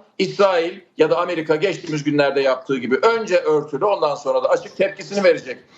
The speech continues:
Birkaç ay önce soru önergesi verdim. F on altı almaya çalışıyorlar Amerika'dan. Dedim ki bakın Amerika'da confidential, gizli bir takım mektuplardan bahsediliyor.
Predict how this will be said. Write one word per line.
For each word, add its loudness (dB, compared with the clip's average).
Birkaç 2
ay 2
önce -4
soru 2
önergesi -2
verdim. -2
F 2
on 0
altı -2
almaya -2
çalışıyorlar 2
Amerika'dan. 0
Dedim 2
ki -6
bakın -2
Amerika'da 0
confidential, -2
gizli 0
bir -12
takım -2
mektuplardan 0
bahsediliyor. -2